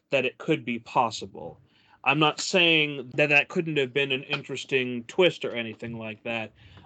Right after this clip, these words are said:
I'm just saying that considering all the supplemental material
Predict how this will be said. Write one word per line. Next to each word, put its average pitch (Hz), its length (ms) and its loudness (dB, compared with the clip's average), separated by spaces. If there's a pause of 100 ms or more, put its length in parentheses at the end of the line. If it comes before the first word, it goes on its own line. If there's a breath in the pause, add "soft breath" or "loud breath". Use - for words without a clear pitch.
(120)
I'm 135 140 2
just 143 220 4
saying 131 420 2
that 120 380 2 (480)
considering 151 1040 2 (420)
all 156 360 6
the 135 340 6
supplemental 147 840 0
material 139 840 -2